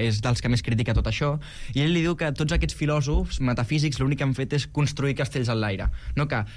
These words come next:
que tenen una construcció perfecta del sistema i tot això és teòric, però no existeix. És a dir, és, és pura teoria, no? És una crítica que també faria Nietzsche i tota aquesta gent.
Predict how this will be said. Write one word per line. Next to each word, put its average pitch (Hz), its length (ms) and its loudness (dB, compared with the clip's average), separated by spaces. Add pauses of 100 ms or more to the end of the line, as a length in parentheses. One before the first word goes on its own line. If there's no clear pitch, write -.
que - 120 -2
tenen 143 140 2
una 156 120 2
construcció 143 580 -2
perfecta 147 520 -2
del 135 140 -2
sistema 160 560 0
i 139 40 -4
tot 131 120 -4
això 135 120 -4
és 147 80 -6
teòric, 151 320 -2
però 117 320 0 (500)
no 123 100 2
existeix. 120 540 -2
És 120 120 -4
a 123 80 0
dir, 117 160 2
és, 117 160 -2
és 123 180 -2
pura 143 300 -4
teoria, 120 320 0
no? - 160 -4
És 123 100 -2
una 123 100 0
crítica 127 280 -2
que 120 80 2
també 113 160 0
faria 110 240 0
Nietzsche 135 320 0
i 113 40 -2
tota 104 160 -6
aquesta 104 240 -4
gent. 101 220 0